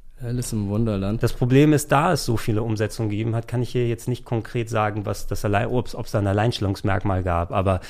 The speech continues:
Speaker 2: es kommt mir alles super vertraut vor, was
Speaker 1: Mhm.
Speaker 2: ich hier sehe.
Speaker 1: Ja, das war eine Sache, die, glaub ich, auch öffentlich-rechtlich lief und Kika, würde ich sagen.
Speaker 2: Ja, wahrscheinlich, ne? Also, ah, Humpty Dumpty.
Speaker 1: Ja.
Speaker 2: Da sehen wir. Und der Typ mit dem Hut und der Gockel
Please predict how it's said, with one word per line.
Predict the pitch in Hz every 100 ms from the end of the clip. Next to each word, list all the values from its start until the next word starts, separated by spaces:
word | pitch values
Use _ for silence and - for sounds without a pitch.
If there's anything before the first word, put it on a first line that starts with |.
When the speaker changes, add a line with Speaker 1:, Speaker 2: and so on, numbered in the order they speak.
| -
Speaker 2:
es | -
kommt | 135
mir | 143
alles | 120 113 -
super | 131 113
vertraut | 98 101 107 98
vor, | - 113 - -
was | 110 110
Speaker 1:
Mhm. |
Speaker 2:
ich | 107
hier | 98
sehe. | 92 92 101 - - -
Speaker 1:
Ja, | 113
das | 117 135
war |
eine | 135
Sache, | 123 123 131
die, | 120 117
glaub | 123
ich, | 120
auch | 92 110 -
öffentlich-rechtlich | 135 147 127 - 151 170 -
lief | 160 165 -
und | 131 131 135 131 131
Kika, | - 165 147 90 110
würde | 98
ich | 101
sagen. | 104 107 107 - - - - -
Speaker 2:
Ja, | 110
wahrscheinlich, | 95 - 113 113 90
ne? | 107 127
Also, | 110 92 107
ah, | 196 147
Humpty | 127 120
Dumpty. | 95 92 92 82 - - - -
Speaker 1:
Ja. | 98 - - - - -
Speaker 2:
Da | 101
sehen | 92 95 90
wir. | 87
Und | 113 95 - -
der | -
Typ | - 92
mit | 92
dem | 90
Hut | 143 196 - - - - - - - - - - - -
und | 110
der | 87
Gockel | 92 135 147 127